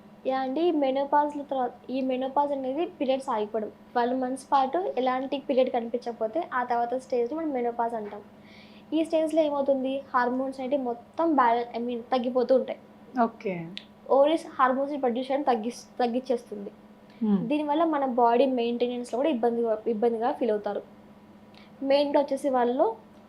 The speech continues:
Speaker 1: హార్మోనల్ ఇంబ్యాలెన్స్ స్టార్ట్ అయ్యి వెజైనా మొత్తం డ్రై అయిపోతుంది.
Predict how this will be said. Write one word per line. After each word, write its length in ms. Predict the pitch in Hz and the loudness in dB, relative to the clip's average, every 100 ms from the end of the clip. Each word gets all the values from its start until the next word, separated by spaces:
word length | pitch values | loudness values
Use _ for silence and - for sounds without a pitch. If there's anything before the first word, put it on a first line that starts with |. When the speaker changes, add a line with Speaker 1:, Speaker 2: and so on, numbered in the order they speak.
| - | 0
Speaker 1:
హార్మోనల్ 400 | 277 269 277 277 | 2 4 2 2
ఇంబ్యాలెన్స్ 400 | 262 240 240 240 | 2 2 0 -2
స్టార్ట్ 320 | - 233 214 220 | -4 -4 -2 -4
అయ్యి 180 | 302 381 254 | -4 -8 -2
వెజైనా 320 | 254 247 262 | 0 0 -2
మొత్తం 320 | 247 247 302 | -2 0 0
డ్రై 160 | 247 226 | 2 4
అయిపోతుంది. 520 | 233 220 208 202 | 4 2 -8 -10